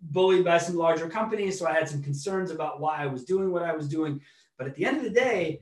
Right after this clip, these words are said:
I'm not afraid of anything or anyone, to be clear. And so when, when,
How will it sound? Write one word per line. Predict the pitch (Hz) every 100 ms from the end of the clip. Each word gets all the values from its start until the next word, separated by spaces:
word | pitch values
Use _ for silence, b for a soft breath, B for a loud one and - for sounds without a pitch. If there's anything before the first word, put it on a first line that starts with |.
| _
I'm | -
not | 285 -
afraid | 196 170
of | 135
anything | 143 131 - _ _
or | - 214
anyone, | 240 240 208 220 220 - - - -
to | - 160
be | 160
clear. | - 247 214 147
And | 147 160
so | 156 208 185
when, | 180 180 180
when, | 185